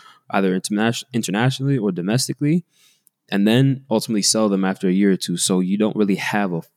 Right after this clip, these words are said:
like, a team together for a long period of time. So in that span where you have those,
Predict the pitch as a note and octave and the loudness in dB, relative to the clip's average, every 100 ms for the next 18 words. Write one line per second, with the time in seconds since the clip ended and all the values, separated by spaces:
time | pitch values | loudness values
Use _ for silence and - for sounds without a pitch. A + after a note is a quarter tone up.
0 | _ - F2 E2 - - D3+ C3+ A2+ F#2 | _ -8 -6 -8 -4 4 6 6 4 -2
1 | - _ _ _ A#2+ A2+ A2 - G#2+ G#2 | -12 _ _ _ -6 -2 -2 0 0 2
2 | F#2+ - F#2 E2+ G2 F#2+ - G2 F#2 E2+ | 0 -2 -6 -4 -4 -4 -2 0 0 -2
3 | G2 F#2+ F2 - F2+ A2+ F#2+ F#2+ F2+ - | -4 -4 -4 -4 -2 -2 -2 -4 -6 -6
4 | - G#2 F#2+ F#2 F2+ F2 - G2+ F2+ F#2+ | -4 -2 -4 -6 -8 -8 -4 -4 -4 -2
5 | F#2+ F2+ | -2 -4